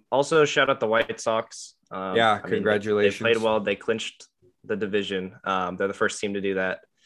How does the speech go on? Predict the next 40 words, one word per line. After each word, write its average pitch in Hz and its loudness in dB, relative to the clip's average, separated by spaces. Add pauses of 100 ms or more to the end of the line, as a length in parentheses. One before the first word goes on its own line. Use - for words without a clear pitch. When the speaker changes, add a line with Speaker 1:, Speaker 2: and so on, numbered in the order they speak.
(560)
Speaker 1:
Uh, 87 -14 (280)
not, 135 2
not 151 2
super 135 2
happy 143 2
about 135 4
it, 120 2
but 113 2
I 107 0
mean, 98 -8 (640)
gotta 104 -4
give 101 -4
them 98 -8
their 95 -2
props. 82 -6
So 87 -8 (180)
shout 95 -6
out 90 -4
you 87 -10
guys. 87 -10 (240)
Speaker 2:
Yeah, 123 6
they 127 4
clinched 156 -4
their 147 4
division, 131 -2
but 110 -6
they're, 104 -2
like, 98 -6
the, 95 -6
the 101 -8
second 101 -6
worst 98 -6
division 98 -10
leader 110 -4 (300)
just 101 -10
because, 98 -10
like, 90 -8
their 98 -2
division 98 -10
isn't 101 -8